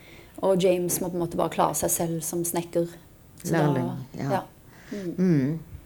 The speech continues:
Speaker 2: Men så, altså, ved en tilfeldighet, så, så kommer, eh, møter han den, altså denne pastoren nok.
Speaker 1: Ja, altså han, Hamilton, eh, var jo heldig, eller, ja, han var jo alltid ekstremt intellektuell.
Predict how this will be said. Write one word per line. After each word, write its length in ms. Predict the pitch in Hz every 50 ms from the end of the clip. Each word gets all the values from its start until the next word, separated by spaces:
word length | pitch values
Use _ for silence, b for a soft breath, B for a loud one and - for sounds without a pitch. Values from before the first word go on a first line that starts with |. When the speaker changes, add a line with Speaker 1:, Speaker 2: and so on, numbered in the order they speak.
| B B B B B B B B B B B - -
Speaker 2:
Men 120 | 202 226
så, 260 | - - - - 277 277 302
altså, 500 | 269 220 208 208 - - 233 226 220 208
ved 140 | 202 208 202
en 40 | 202
tilfeldighet, 800 | - 220 180 - 202 196 190 196 196 196 180 202 190 180 175 -
så, 120 | - 196 185 180 - -
så 160 | - - - 185
kommer, 400 | - - 220 202 190 170 160 - - 123 117
eh, 40 | 160 175 -
møter 320 | - 196 196 175 180 180 175
han 140 | 180 180
den, 340 | 175 175 165 156 160 147 143
altså 360 | 85 76 - 160 170 170 -
denne 220 | 170 160 156 151 156
pastoren 720 | 151 - 156 147 147 - - - 131 123 127 139 139 135
nok. 200 | 135 135 135 - - - - B B B B B B B B B B B
Speaker 1:
Ja, 220 | 262 277 269 269
altså 180 | 262 254 - 247
han, 480 | - - 254 247 254 254 254 254 240 - - - - - - - -
Hamilton, 720 | - - 226 214 208 214 214 - 254 247 254 247 240 -
eh, 480 | - 214 214 214 214 220 214 214 214 214 202
var 220 | 185 190 180 180
jo 120 | 180 190 202
heldig, 580 | 208 196 214 214 208 202 190 180 170 170 170 -
eller, 180 | 170 170 170 170 - -
ja, 100 | - -
han 180 | - - 208 202
var 80 | 196 190
jo 80 | 196 -
alltid 720 | 185 180 175 - - - - 196 190 190 190 185 190 185
ekstremt 600 | - 185 - - - 170 160 151 - 165 160 151
intellektuell. 760 | - - 175 - - 170 170 - - 180 180 185 202 202 190